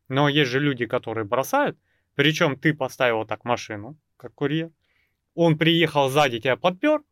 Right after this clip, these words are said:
вышел и ушел. Ни номера телефона,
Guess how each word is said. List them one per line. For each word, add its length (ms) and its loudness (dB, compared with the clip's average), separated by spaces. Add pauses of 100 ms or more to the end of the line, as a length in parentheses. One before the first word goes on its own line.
(120)
вышел 280 -4
и 40 -8
ушел. 300 -12 (880)
Ни 200 4
номера 480 6
телефона, 1200 0